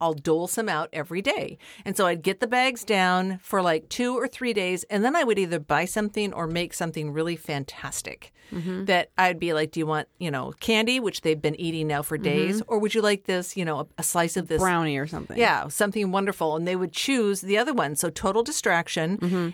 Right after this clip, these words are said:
Speaker 1: And then I would never bring up the candy again.
Speaker 2: Nice.
Speaker 1: And when they were little, and even when they were older, <laughs> 'cause they had no memories, they would forget about it. And then I would leave the candy in the cupboard. And on Christmas Eve, I would put the candy in their stockings.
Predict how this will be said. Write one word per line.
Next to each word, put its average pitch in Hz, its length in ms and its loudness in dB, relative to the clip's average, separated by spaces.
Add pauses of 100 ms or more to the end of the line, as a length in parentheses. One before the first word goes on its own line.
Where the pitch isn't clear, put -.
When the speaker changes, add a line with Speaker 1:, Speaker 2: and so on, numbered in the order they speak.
(140)
Speaker 1:
And 180 100 0
then 180 80 2
I 180 80 2
would 165 160 -4
never 175 220 -4
bring 175 180 -4
up 175 120 -6
the 180 60 -10
candy 160 340 -4
again. 175 360 -6
Speaker 2:
Nice. 196 460 -6
Speaker 1:
And 170 100 0
when 175 160 2
they 175 140 2
were 170 120 0
little, 180 480 -2
and 196 220 -2
even 233 240 0
when 262 100 4
they 233 120 4
were 190 160 2
older, 175 280 2
<laughs> - 40 -8
'cause 214 160 2
they 233 80 4
had 190 200 2
no 226 120 2
memories, 196 500 0 (220)
they 196 120 0
would 185 140 0
forget 208 320 0
about 151 300 2
it. 156 180 0
And 170 280 -4
then 185 500 0 (320)
I 151 100 0
would 156 160 4
leave 160 320 0
the 233 80 0
candy 226 320 0
in 226 60 4
the 233 80 2
cupboard. 202 480 0 (440)
And 156 120 2
on 135 140 -2 (100)
Christmas - 480 0
Eve, - 420 -4 (400)
I 156 140 2
would 143 320 -2
put - 220 -2
the 196 60 -6
candy 156 540 -2 (200)
in 139 120 2
their 135 100 -2
stockings. - 680 -6